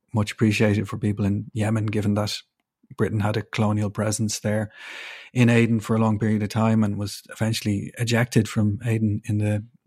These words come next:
nineteen sixties by the efforts of the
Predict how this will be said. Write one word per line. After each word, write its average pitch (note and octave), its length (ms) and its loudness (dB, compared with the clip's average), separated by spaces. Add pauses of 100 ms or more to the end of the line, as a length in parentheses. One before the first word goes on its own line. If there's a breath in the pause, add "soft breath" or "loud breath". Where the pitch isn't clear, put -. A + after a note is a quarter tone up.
nineteen G#2+ 580 0
sixties A2 480 -2
by G#2+ 240 -2 (320)
the G#2+ 120 -2
efforts G#2+ 380 -6
of G2+ 140 -10
the G#2 240 -4